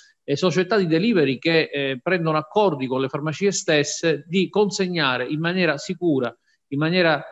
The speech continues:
certa, se si tratta ad esempio di farmaci che necessitano di un controllo della temperatura, attraverso il controllo della temperatura stessa,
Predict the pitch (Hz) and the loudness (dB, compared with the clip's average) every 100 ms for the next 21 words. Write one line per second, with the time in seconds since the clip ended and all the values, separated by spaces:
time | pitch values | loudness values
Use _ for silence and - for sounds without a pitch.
0 | - _ 190 170 123 - 113 - - 135 | -20 _ 2 2 0 -8 -10 -12 -8 -8
1 | - 143 175 175 160 151 147 175 160 147 | -6 -2 -2 0 -2 -2 -2 -4 -2 -4
2 | 143 165 165 151 147 143 143 143 139 165 | -2 -2 0 -4 -4 -4 -2 -2 -2 -2
3 | 165 151 143 135 139 165 - _ _ 147 | -4 -8 -6 -4 0 -2 -2 _ _ -4
4 | 160 151 139 135 160 165 156 147 139 143 | -2 -2 -2 0 2 4 4 4 2 0
5 | 143 131 147 139 196 180 127 123 - 147 | -2 0 0 2 2 2 2 -2 -2 2
6 | 170 160 156 135 143 135 160 160 143 139 | 2 0 -6 -4 -6 -4 -2 0 0 -2
7 | 131 160 190 208 147 131 - | -4 -2 -2 -2 -4 -6 -8